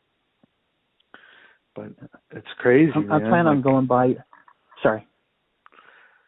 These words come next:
Speaker 1: It's crazy all those years, you know, like, nothing happened, and then it happened to her, and eventually, and then it happened to you eventually too.
Speaker 2: Yeah.
Speaker 1: It's crazy.
Speaker 2: I plan on going by your house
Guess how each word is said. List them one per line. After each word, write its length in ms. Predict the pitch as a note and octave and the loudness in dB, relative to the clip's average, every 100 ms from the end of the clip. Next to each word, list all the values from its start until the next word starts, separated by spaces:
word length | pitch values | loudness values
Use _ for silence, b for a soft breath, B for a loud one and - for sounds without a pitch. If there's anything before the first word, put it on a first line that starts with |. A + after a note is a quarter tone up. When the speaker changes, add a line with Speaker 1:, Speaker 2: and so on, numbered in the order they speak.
| b - | b -18
Speaker 1:
It's 100 | B2 | -6
crazy 340 | - G3+ F#3 | 0 2 2
all 100 | E3 | 2
those 240 | C#3 C3 B2+ | 2 -2 -2
years, 320 | B2+ E3+ C3+ - | -4 -2 -4 -8
you 100 | A2 | -14
know, 260 | G#2+ A2+ | -10 -8
like, 240 | B2 G#2+ - | -8 -10 -10
nothing 260 | A2+ - A2 | -12 -12 -12
happened, 520 | G2+ A2 - G2+ G2 | -6 -6 -6 -8 -14
and 200 | G#2 G#2 | -16 -16
then 540 | G#2 G#2 G#2+ - - - - | -16 -18 -20 -20 -20 -20 -18
it 120 | G#2 | -10
happened 300 | A#2 - G#2 | -10 -10 -14
to 60 | G2+ | -8
her, 380 | A#2 A2 A2 A#2 | -4 -4 -4 -8
and 220 | G#2+ A2 | -12 -10
eventually, 480 | A#2 A#2+ A#2+ A2 G#2 | -6 -4 -6 -10 -10
and 120 | G#2+ | -12
then 100 | G#2 | -14
it 60 | |
happened 320 | G#2 A2 G#2 G2+ | -14 -16 -16 -20
to 60 | G#2+ | -16
you 240 | B2 G#2+ | -14 -16
eventually 440 | G#2 G2 - A#2+ A2+ - | -20 -20 -20 -20 -20 -20
too. 180 | C3 | -14
Speaker 2:
Yeah. 180 | A2 A2+ A2+ | -12 -12 -16
Speaker 1:
It's 100 | - | -20
crazy. 380 | - B2 B2 C#3 _ _ _ _ _ _ _ _ _ _ - | -20 -20 -20 -20 _ _ _ _ _ _ _ _ _ _ -12
Speaker 2:
I 80 | D3+ | -8
plan 260 | B2+ D3 D3 | -2 0 2
on 120 | C#3 | 2
going 240 | C3 C3 | 0 0
by 180 | B2+ B2+ | -2 -2
your 160 | C3 B2+ | -2 -2
house 220 | B2+ B2+ | -4 -6